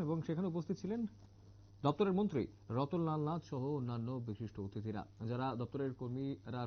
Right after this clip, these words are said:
রয়েছেন তাদের মধ্যে ব্যাপক উৎসাহ উদ্দীপনা লক্ষ্য করা গেছে আজকের এই, আহ, র্যালিকে কেন্দ্র করে। ত্রিপুরা রাজ্যের বিদ্যুৎ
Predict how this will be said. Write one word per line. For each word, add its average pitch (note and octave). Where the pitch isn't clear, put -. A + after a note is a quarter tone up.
রয়েছেন C#3+
তাদের G3
মধ্যে F#3
ব্যাপক G#3+
উৎসাহ G#3+
উদ্দীপনা B2
লক্ষ্য A#2+
করা C#3+
গেছে A#2+
আজকের A2+
এই, A#2
আহ, G#2+
র্যালিকে C3+
কেন্দ্র G#2
করে। B2
ত্রিপুরা F#3
রাজ্যের G#3
বিদ্যুৎ G3+